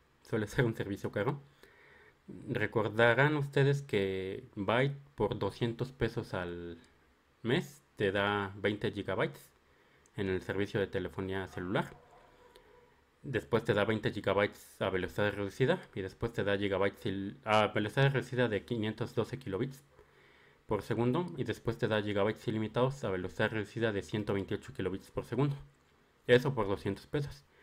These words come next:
Si ustedes quieren compartir el internet, les cuesta trescientos pesos.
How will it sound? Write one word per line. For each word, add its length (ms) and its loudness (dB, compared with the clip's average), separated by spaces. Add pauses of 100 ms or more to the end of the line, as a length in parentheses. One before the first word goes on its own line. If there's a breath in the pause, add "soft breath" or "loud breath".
(200 soft breath)
Si 160 -4
ustedes 280 6
quieren 280 4
compartir 520 -2
el 120 2
internet, 360 -2 (260)
les 120 -2
cuesta 320 -4
trescientos 400 -8
pesos. 400 -2